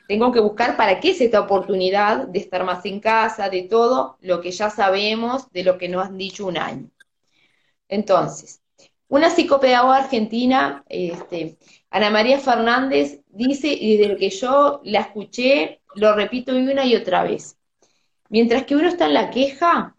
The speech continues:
obstruye el pensamiento, no pienso, no creo, no invento. Entonces, podemos quejarnos un poco, porque no está mal que yo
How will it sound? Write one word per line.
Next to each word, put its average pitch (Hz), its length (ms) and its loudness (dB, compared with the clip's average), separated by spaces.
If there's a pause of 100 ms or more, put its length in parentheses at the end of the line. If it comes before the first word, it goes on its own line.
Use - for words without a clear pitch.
(300)
obstruye 277 600 2
el 277 80 2
pensamiento, 175 1040 0
no 196 220 0
pienso, 185 600 0 (120)
no 185 260 2
creo, 175 640 4 (260)
no 190 80 -2
invento. 175 720 2 (1400)
Entonces, 233 380 0
podemos 349 440 4
quejarnos 302 560 -2
un 247 120 0
poco, 277 320 2
porque 190 260 0
no 240 100 -2
está 277 280 -2
mal 277 360 2
que 226 120 0
yo 247 480 0